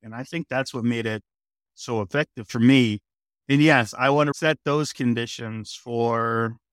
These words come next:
other. Now, if I was gonna say I fell into a bucket, it'd be junior military or infantry officers for that matter. Guys that like to be in control,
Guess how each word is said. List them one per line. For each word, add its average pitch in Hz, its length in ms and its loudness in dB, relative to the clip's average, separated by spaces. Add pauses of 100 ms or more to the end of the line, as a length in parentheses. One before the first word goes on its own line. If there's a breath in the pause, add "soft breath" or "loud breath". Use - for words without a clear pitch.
(100)
other. 123 680 0
Now, 127 140 2
if 127 100 0
I 139 100 4
was 139 120 2
gonna 131 160 0
say 135 220 -2
I 127 80 2
fell 127 260 -2
into 120 180 -2
a 110 60 -6
bucket, 135 380 -4
it'd 110 140 -4
be 113 120 -6
junior 113 320 -4
military 110 600 -4
or 113 400 -8
infantry 113 440 -6
officers 104 540 -4
for 107 100 -6
that 104 180 2
matter. 104 340 0 (420)
Guys 120 260 4
that 117 220 4 (480)
like 127 280 2
to 147 80 -2
be 147 180 4
in 143 120 2
control, 120 720 0